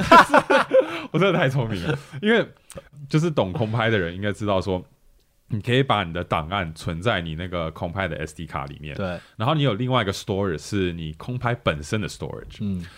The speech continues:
Speaker 1: 所以我当下我给他看的是空拍本身的 storage，
Speaker 2: 本身的。
Speaker 1: 然后里面是空的。
Speaker 2: 嗯。
Speaker 1: 然后我，我记得我就，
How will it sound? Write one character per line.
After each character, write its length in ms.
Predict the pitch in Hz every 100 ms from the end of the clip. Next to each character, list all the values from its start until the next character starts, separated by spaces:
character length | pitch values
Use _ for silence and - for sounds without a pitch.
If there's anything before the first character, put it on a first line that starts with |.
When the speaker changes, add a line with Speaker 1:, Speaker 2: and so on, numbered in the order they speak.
| - _
Speaker 1:
所 120 | 151
以 60 | 160
我 100 | 98
当 240 | 131 135
下 220 | 139 131
我 80 | 107
给 120 | 92
他 120 | 87
看 240 | 104 - 107
的 100 | 87
是 320 | - 98 85 - _
空 240 | - 143 147
拍 180 | 160
本 220 | 156 90 82
身 160 | 104
的 80 | 87
storage， 380 | 92 92 78 80
Speaker 2:
本 100 | 76
身 120 | -
的。 60 | 95
Speaker 1:
然 80 |
后 100 | 135
里 60 | 113
面 140 | 95
是 100 | 101 107
空 440 | - - 87 85
的。 140 | 76 -
Speaker 2:
嗯。 240 | 104 92 82 - - -
Speaker 1:
然 120 | 104 117
后 420 | 147 135 120 - _
我， 140 | - 120
我 100 | 117
记 180 | 107 151
得 260 | 117 98 92
我 100 | 95
就， 380 | 95 127 117 104